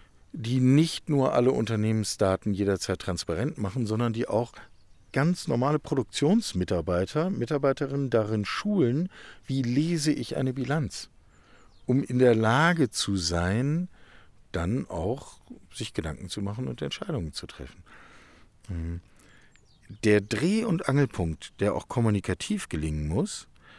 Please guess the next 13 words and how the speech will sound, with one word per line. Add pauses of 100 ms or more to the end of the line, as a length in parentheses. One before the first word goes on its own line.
(120)
scheint
mir
zu
sein, (600)
sich (340)
bei
Lernprozessen
nicht
auf (640)
einzelne
Inhalte
zu
fokussieren